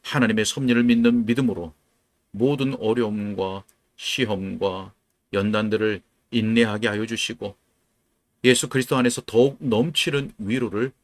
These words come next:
허락하여 주옵소서. 때가 되어서 우리로 열매 맺게 하셨을 때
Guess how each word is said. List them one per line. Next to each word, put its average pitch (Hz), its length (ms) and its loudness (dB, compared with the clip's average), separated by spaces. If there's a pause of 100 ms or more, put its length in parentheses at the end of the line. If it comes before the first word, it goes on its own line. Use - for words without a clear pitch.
(280)
허락하여 120 420 -2
주옵소서. 107 540 -6 (1300)
때가 107 220 4
되어서 104 640 -2 (140)
우리로 131 420 2
열매 127 300 4
맺게 135 240 -2
하셨을 123 420 -6
때 85 340 -8